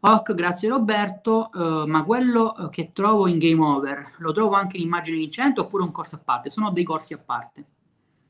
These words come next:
Sono dei corsi a parte. Eh, quanto fai al mese ora? Eh, poi te lo dico. Ci dà qua, ci dai qualche titolo di libro da poter leggere sul mindset, se è possibile in italiano?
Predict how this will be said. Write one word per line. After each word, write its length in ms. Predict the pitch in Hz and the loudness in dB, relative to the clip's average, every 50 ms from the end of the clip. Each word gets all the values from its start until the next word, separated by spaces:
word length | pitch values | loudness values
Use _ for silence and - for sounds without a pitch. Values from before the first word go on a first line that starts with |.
| _ - _ _ _ | _ -20 _ _ _
Sono 200 | _ _ 165 160 | _ _ -4 -2
dei 100 | 156 151 | -2 -2
corsi 240 | 131 127 123 - - | -4 -4 -10 -12 -16
a 60 | 123 | -18
parte. 400 | - _ - - - _ - _ _ _ _ _ _ _ _ _ _ _ _ _ _ _ _ _ | -18 _ -20 -20 -20 _ -20 _ _ _ _ _ _ _ _ _ _ _ _ _ _ _ _ _
Eh, 360 | - 160 160 156 151 147 143 - | -4 -2 -2 0 0 -2 -2 2
quanto 360 | 196 226 254 254 247 226 185 | 4 6 6 6 4 2 0
fai 180 | - 202 196 | 0 0 0
al 140 | 190 170 156 | 0 0 -2
mese 340 | 160 170 165 160 - 143 143 | 0 -2 -2 -4 -4 -4 0
ora? 480 | 165 202 226 240 240 233 240 247 240 - _ _ _ _ _ _ _ _ _ _ _ _ _ _ _ 170 143 _ _ _ _ _ _ - - - _ _ _ _ _ _ _ _ _ _ _ _ _ _ _ _ _ _ | 2 4 4 4 4 4 4 2 0 -6 _ _ _ _ _ _ _ _ _ _ _ _ _ _ _ -20 -20 _ _ _ _ _ _ -20 -20 -20 _ _ _ _ _ _ _ _ _ _ _ _ _ _ _ _ _ _
Eh, 280 | - 117 120 120 117 117 | -20 -18 -18 -16 -18 -16
poi 160 | - - 151 143 | -12 -10 -8 -6
te 40 | |
lo 100 | 139 143 | -6 -4
dico. 440 | 151 190 226 220 247 254 254 - _ _ _ _ _ _ _ _ _ _ _ _ _ _ _ _ _ _ _ - - _ | -2 -2 -2 -2 -2 -4 -6 -10 _ _ _ _ _ _ _ _ _ _ _ _ _ _ _ _ _ _ _ -20 -14 _
Ci 160 | - - 180 | -6 0 4
dà 180 | 214 254 240 | 4 4 4
qua, 320 | 247 - 208 208 208 208 - | 2 -2 0 0 0 0 -4
ci 160 | - - 190 | -10 -10 -8
dai 240 | 170 185 214 240 233 | -6 -6 -4 -6 -4
qualche 320 | 190 196 180 185 - 160 151 | -6 -6 -6 -6 -10 -14 -10
titolo 360 | - 202 190 196 190 185 175 | -10 -4 -2 0 0 0 0
di 140 | 156 156 151 | -2 -2 -2
libro 240 | 165 180 175 170 170 | -2 -2 -2 -2 -2
da 100 | 156 151 | -2 -2
poter 200 | 151 147 156 151 | -2 -2 -2 -2
leggere 300 | 151 160 156 156 156 143 | -2 -2 -2 -2 -4 -4
sul 140 | 131 139 135 | -4 -2 0
mindset, 420 | 147 156 170 180 - 190 180 - | 0 2 0 0 -2 -4 -10 -10
se 140 | 151 - 156 | -16 -18 -18
è 40 | - | -20
possibile 400 | - 143 - - 170 160 156 151 | -18 -16 -10 -10 -4 -4 -2 -2
in 100 | 147 139 | -2 -4
italiano? 540 | 135 131 151 165 180 196 202 208 208 - | -4 -2 2 2 2 2 2 -2 -2 -6